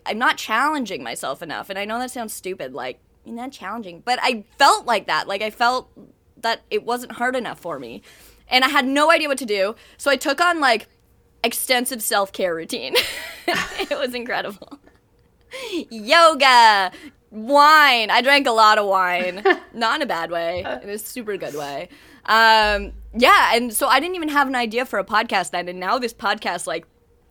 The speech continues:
Speaker 1: dictates my whole life, which is
Speaker 2: <laughs> Yeah.
Speaker 1: insane.
Speaker 2: Yeah.
Speaker 1: So yeah, working,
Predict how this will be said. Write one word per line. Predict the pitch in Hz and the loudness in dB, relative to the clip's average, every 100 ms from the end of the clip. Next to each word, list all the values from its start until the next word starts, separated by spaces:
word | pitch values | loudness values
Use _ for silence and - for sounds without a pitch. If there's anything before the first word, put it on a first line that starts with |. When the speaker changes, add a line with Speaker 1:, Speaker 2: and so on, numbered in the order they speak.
| _ - 175 | _ -20 -14
Speaker 1:
dictates | 185 - 202 208 - | -12 -8 -6 -6 -6
my | 185 180 | -6 -2
whole | 190 180 | -2 -2
life, | 160 175 - - - - | -2 -4 -6 -12 -16 -6
which | 196 | -4
is | - | -2
Speaker 2:
<laughs> | |
Yeah. | 285 202 - | -2 -4 -6
Speaker 1:
insane. | 190 175 - 156 107 147 202 - _ - | -14 -12 -10 -10 -10 -16 -18 -20 _ -14
Speaker 2:
Yeah. | 202 - | -12 -8
Speaker 1:
So | 240 | 0
yeah, | 254 220 180 | 4 4 2
working, | 208 269 311 294 285 285 277 | 0 0 2 4 4 2 -2